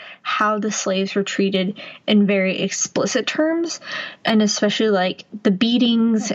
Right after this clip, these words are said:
and there's a suicide in here. And so if you're sensitive to that kind of thing, you might just wanna be aware of it. I saw a performance of Natasha Trethewey's Native Guard over the weekend,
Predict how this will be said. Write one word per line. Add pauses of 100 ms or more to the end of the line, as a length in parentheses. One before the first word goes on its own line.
and
there's
a
suicide
in
here. (340)
And
so
if
you're
sensitive
to
that
kind
of
thing,
you
might
just
wanna
be
aware
of
it. (240)
I
saw (560)
a
performance
of
Natasha
Trethewey's
Native
Guard
over
the
weekend,